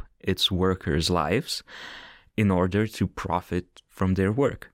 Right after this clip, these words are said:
And on top of that, I do believe that because of such practices, the quality of games suffer. But to come back to your question about why is it important for a non-gamer, I think an industry that can effectively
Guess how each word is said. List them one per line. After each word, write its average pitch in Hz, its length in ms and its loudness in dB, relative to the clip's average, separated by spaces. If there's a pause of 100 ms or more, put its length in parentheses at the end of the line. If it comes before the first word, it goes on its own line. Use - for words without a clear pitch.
(120)
And 127 120 2
on 120 120 4
top 165 200 2
of 131 140 2
that, 117 220 0
I 113 80 4
do 113 160 2
believe 123 360 2
that 98 240 0
because 113 380 0
of 123 120 -2
such - 340 -2
practices, 101 760 -2
the 98 200 -2
quality 123 560 -2
of 90 180 0
games 87 560 0
suffer. - 480 -8 (320)
But - 240 -2 (160)
to 123 100 0
come 117 200 0
back 107 240 0
to 101 100 -2
your 98 240 4
question 90 600 0
about 92 560 0 (360)
why 95 260 0
is 95 140 0
it 92 120 -4
important 92 460 0
for 90 240 0
a 90 80 4
non-gamer, 92 720 0 (1200)
I 117 100 2
think 143 440 -2
an 104 200 4
industry 113 640 2
that 95 280 -2
can 98 340 2
effectively 104 960 0